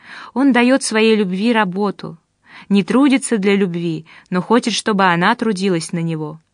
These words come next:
Когда человек покупает себе домой живой цветок, он понимает, что должен ухаживать за ним, иначе тот погибнет.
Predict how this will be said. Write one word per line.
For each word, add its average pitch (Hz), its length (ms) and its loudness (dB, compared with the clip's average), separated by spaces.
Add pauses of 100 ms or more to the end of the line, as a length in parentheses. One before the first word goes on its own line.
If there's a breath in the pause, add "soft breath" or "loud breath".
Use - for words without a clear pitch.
(720 loud breath)
Когда 214 340 2
человек 254 600 2
покупает 233 540 0
себе 226 280 -2
домой 214 420 2
живой 202 340 2
цветок, 226 640 -4 (380 soft breath)
он 233 180 -2
понимает, 247 760 0 (200 loud breath)
что - 200 -2
должен 240 400 2
ухаживать 247 580 0
за 185 140 -2
ним, 165 300 -4 (220 soft breath)
иначе 196 360 0
тот 214 220 -4
погибнет. 208 720 -4